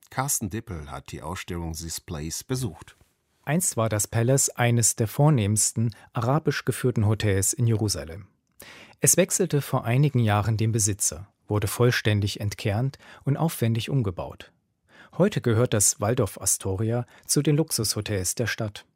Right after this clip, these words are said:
Speaker 2: Es ist jüdisch-orthodox und trägt doch noch an der Fassade Koransuren.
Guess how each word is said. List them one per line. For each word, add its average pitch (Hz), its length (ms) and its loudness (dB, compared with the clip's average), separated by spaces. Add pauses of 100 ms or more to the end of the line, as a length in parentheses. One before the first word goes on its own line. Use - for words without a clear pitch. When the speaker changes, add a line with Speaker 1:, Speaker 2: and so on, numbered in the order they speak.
(500)
Speaker 2:
Es 147 200 2
ist - 260 0
jüdisch-orthodox 127 1120 -4 (560)
und 127 160 0
trägt - 240 2
doch 160 300 2
noch 147 180 0
an 107 180 -4
der 95 140 -2
Fassade 101 640 -4
Koransuren. 113 720 -2